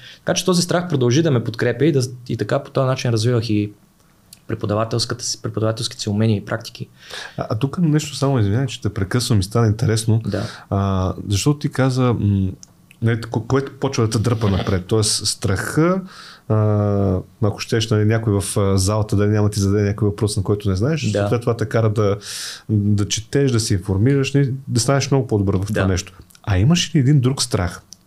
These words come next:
Speaker 2: че е възможно ти като човек, който програмира, като започваш да преподаваш, че един вид ще загубиш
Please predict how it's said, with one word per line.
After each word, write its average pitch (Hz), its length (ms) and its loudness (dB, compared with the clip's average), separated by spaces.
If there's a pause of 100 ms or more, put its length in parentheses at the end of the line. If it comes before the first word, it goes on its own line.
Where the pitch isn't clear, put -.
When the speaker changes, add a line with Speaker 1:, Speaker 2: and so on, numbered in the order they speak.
Speaker 2:
че 92 360 0 (400)
е 101 100 0
възможно 131 800 2 (280)
ти 160 140 0
като 147 220 0
човек, 127 400 0 (200)
който 123 560 2
програмира, 107 720 2
като 117 200 -2
започваш 135 380 -2
да 113 120 0
преподаваш, 113 720 -2
че 160 260 2
един 147 200 4
вид 147 140 2
ще 143 120 0
загубиш 120 580 2